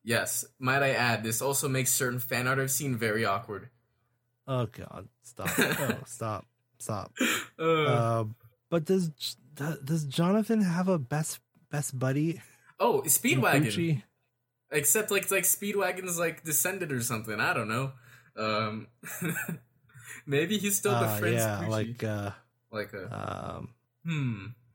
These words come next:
Speaker 1: Like a
Speaker 2: yeah, instead of, like, Robert E O Speedwagon, it's like, uh,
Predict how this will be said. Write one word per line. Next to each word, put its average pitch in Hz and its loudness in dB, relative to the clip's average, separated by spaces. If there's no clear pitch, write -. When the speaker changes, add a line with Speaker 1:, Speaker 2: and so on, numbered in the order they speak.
Speaker 1:
Like 107 -2
a 101 -4
Speaker 2:
yeah, 131 0
instead 160 2
of, 165 2
like, 139 2
Robert 127 2
E 135 0
O 123 0
Speedwagon, 110 0
it's - -10
like, 104 -6
uh, 95 -4